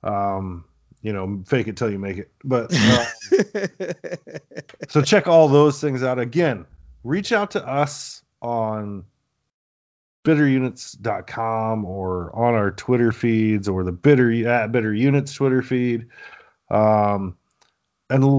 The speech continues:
Speaker 1: let us know if you have questions. Let us know if we've talked about or said a term or something a bunch of times. And I try to, to catch those things and say, "Hey, Tim, we've said this a thousand times, and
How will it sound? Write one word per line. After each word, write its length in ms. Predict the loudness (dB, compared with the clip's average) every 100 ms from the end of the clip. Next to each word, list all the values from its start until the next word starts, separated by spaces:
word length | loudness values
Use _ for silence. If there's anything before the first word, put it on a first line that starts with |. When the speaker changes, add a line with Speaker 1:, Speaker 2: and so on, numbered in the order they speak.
| 6
Speaker 1:
let 160 | 6 4
us 200 | 2 0
know 180 | 2 2
if 100 | 4
you 80 | 0
have 160 | 0
questions. 640 | -4 -6 -6 -8 -12 -16 -10
Let 220 | -4 -2
us 180 | -2 -4
know 480 | 0 4 4 4
if 300 | 2 -2 -6
we've 320 | -4 -2 -2 -2
talked 320 | -4 -2 -4
about 340 | -2 0 -2
or 120 | -2
said 260 | -4 0 0
a 80 | -2
term 680 | -2 2 4 4 2 0 -2
or 220 | -4 -4
something 440 | -2 -2 -2 -4
a 60 | -2
bunch 280 | 0 0 0
of 80 |
times. 480 | -6 -4 -2 -4 -6
And 180 | -8 -10 -18 -20 -20 _ _ _ _
I 160 | 0 0
try 380 | 0 0 2 0
to, 320 | -6 -14 -16 _ _ _ _ _
to 140 | -6 -4
catch 340 | 0 -2 0
those 320 | 0 2 0
things 380 | -2 0 0 -2
and 120 | -4
say, 140 | -2 -2
"Hey, 240 | 2 0
Tim, 360 | 0 -2 -2 0
we've 180 | -2 -2
said 240 | -4 -2
this 180 | -4 -4
a 60 |
thousand 420 | -2 0 0 -2 -8
times, 380 | -6 -6 -8
and 280 | -10 -12 -14